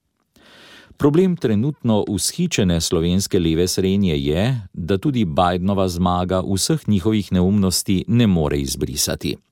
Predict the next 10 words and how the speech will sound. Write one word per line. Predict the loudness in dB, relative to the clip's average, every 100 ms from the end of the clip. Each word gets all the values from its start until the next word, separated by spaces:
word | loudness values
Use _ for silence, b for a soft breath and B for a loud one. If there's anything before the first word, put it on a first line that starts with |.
| _ B B B B B
Eno | 0 2 4
je |
lokalno | 2 2 0 0 0
slovensko | -2 0 2 2 0 -2 -2
socialistično | -4 -2 -2 0 -2 -2 -2 0 0 0
partizansko | -2 -4 -2 0 2 0 0
grmenje | 0 2 2 2 2 0
nad | 0 -2
zunanjim | -2 0 2 2 0 0 -2
sovražnikom. | -2 -2 -2 -2 -4 -8 -4 -4